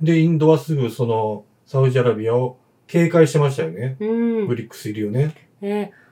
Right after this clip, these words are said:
Speaker 2: ここのところがかなり複雑で、まあ、今回のニュースを聞いてもちょっと衝撃を受けたんですけれども、
Speaker 1: うん。
Speaker 2: 何かしらの考えが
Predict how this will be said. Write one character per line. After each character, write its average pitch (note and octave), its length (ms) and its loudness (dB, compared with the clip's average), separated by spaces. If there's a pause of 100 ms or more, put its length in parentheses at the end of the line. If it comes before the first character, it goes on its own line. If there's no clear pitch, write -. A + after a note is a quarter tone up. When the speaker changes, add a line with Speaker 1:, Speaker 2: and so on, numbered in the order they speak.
(180)
Speaker 2:
こ - 180 -16
こ - 160 -6
の C4+ 120 -2
と C4+ 160 -8
こ D4 140 -4
ろ C4+ 100 0
が F3+ 200 -16
か - 160 -6
な D#4 160 2
り A#3 80 -2
複 - 340 -16
雑 G3+ 340 -12
で、 F#3+ 260 -12 (440)
ま A3 80 -4
あ、 - 20 -6
今 A#3+ 240 -2
回 A3 160 -6
の F#3+ 100 -8
ニ F#3+ 120 -6
ュ G3 60 -4
ー F#3+ 40 -8
ス F#3+ 140 -16
を F#3 60 -14
聞 F#3 180 -18
い - 20 -14
て G3+ 100 -16
も F3+ 140 -10
ち - 140 -20
ょ A3 40 -14
っ - 40 -14
と F#3 80 -12
衝 A#3 300 -2
撃 A3+ 300 -4
を G#3+ 100 -4
受 G#3 160 -10
け G3 60 -20
た F3+ 80 -12
ん E3+ 80 -14
で E3 80 -14
す - 140 -20
け F3+ 120 -16
れ E3+ 80 -14
ど F#3 120 -20
も、 F#3 400 -14
Speaker 1:
う - 20 -16
ん。 D#3+ 460 -16 (240)
Speaker 2:
何 B3+ 280 -2
か E4 120 -8
し D#4+ 140 -6
ら E4+ 100 2
の E4 140 0
考 C#4+ 120 -6 (240)
え A#3 120 -2
が F#3 180 -14